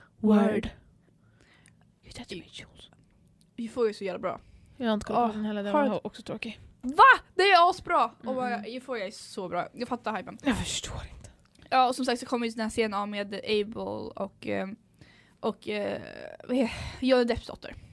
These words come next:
Speaker 1: Jag vet inte.
Speaker 2: Ja, de ska släppa en serie på H B O.
Speaker 1: Mm.
Speaker 2: Eh, The Idol heter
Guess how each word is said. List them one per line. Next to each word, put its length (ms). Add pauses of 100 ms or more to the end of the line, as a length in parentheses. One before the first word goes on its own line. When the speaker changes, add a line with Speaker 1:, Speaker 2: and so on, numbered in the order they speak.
(800)
Speaker 1:
Jag 120
vet 180
inte. 300
Speaker 2:
Ja, 320
de 240
ska 200
släppa 280
en 100
serie 300
på 200
H 260 (140)
B 140
O. 60 (440)
Speaker 1:
Mm. 140
Speaker 2:
Eh, 520
The 300
Idol 340
heter 220